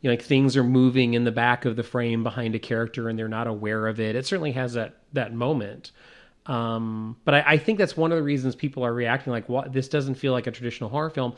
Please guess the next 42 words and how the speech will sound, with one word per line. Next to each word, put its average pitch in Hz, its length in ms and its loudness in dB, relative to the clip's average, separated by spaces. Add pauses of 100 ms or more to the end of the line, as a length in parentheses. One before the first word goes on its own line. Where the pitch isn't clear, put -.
(220)
because 185 260 0
it's 175 120 -6
not 170 200 2
made 156 540 2
like 135 180 -2
a 135 60 -2
traditional 131 420 -2
horror 175 280 -2
film, 117 400 -2 (260)
but 151 100 2
it 156 100 4
has 143 280 2
horror 120 360 0
elements. 131 560 -2
So - 360 0
in 135 60 2
my 220 120 4
opinion, 147 400 2
yes, 208 420 2
it's 180 140 -2
a 202 40 4
freaking 294 400 0
horror 165 340 4
movie. 101 400 0 (420)
<laughs> - 80 4 (840)
It's - 120 -6
like, - 200 -8
deal 254 300 4
with 175 220 4
it. 95 200 -2 (220)
Just 180 160 0
because 233 240 6
it 202 100 4
doesn't 175 300 4
feel 180 380 4
like 160 240 2
you 156 100 0
would 139 120 2
expect 147 400 0
it 123 100 -4
to 120 60 -6
feel, 170 580 -2